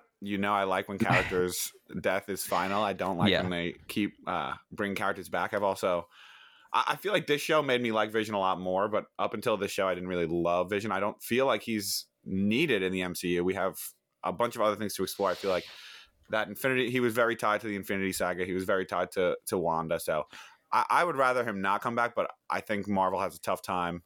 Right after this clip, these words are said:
Speaker 1: putting characters to bed.
Speaker 2: I, I wouldn't say that he's, he's not needed, though. I, th-, I think that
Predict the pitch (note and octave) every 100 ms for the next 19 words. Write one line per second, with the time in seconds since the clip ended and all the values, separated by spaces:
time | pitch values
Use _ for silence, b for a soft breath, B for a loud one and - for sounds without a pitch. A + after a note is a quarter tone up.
0 | _ _ - C3+ A2+ G#2 F#2+ F#2 F2+ -
1 | D#2+ D2+ D2 B B B - C3 D3+ F#3
2 | A#3+ G3+ - B2+ A2+ A2 G2 - A#2+ A2
3 | G#2 F2 F2+ F#2 C#2+ D2+ C2 - E2+ -
4 | - A2 A#2 G2+ - G2+